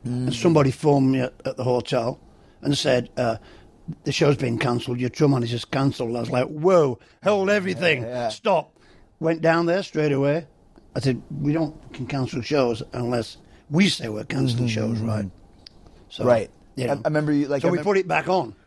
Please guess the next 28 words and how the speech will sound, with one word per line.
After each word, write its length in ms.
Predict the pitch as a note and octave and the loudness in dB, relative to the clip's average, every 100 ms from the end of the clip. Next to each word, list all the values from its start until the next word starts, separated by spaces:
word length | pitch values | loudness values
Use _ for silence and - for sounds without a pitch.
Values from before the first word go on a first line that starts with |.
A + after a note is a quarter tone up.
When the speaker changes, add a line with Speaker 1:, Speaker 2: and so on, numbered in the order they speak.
| - | -2
Speaker 1:
Yeah, 240 | F3 D#3 | 4 4
like, 180 | G#2 C3 | 4 -4
w-, 220 | B2+ C#3+ C3+ | -4 -6 -6
your 240 | D#3 D#3 | -4 0
attitude 420 | D3 C#3 - C#3 | 0 0 -4 -4
was 400 | B2 B2+ B2+ G#2+ | 0 2 0 -2
the 100 | A#2+ | -10
show 360 | A#2+ - C3+ C3 | -8 0 2 2
will 260 | C3 B2 A2+ | 0 -2 0
happen 640 | B2 B2+ - G#2 A2 A#2+ - - - | 4 2 2 -2 -2 -6 -16 -20 -20
one 340 | - A2+ B2+ B2+ | -6 0 2 2
way 120 | B2 | 2
or 140 | A#2+ A2+ | 2 2
another. 440 | A#2 B2 A2+ G#2+ | 2 0 0 -4
This 240 | G#2+ - | -4 -6
is, 180 | A#2+ - | -6 -8
this 160 | D3 C3+ | -4 -4
show 240 | - C3 | 0 0
is 120 | B2 | 0
Speaker 2:
That's 240 | A2 A#2+ B2 | 0 0 2
Speaker 1:
happening, 160 | D3+ C#3 | 4 2
Speaker 2:
right. 100 | A#2+ - - | -2 -16 -8
Speaker 1:
you 120 | B2+ | -4
know? 260 | A#2+ A#2 A#2+ - | -2 -2 -4 -10
Speaker 2:
We 80 | C#3+ | -4
got 120 | C#3+ D3 | 2 2
electricity. 640 | C#3+ D#3+ F3 D#3+ E3+ F#3 - - _ | 2 -2 -4 -2 2 2 0 -14 _
Speaker 1:
Yeah. 300 | - C3+ - | 2 2 2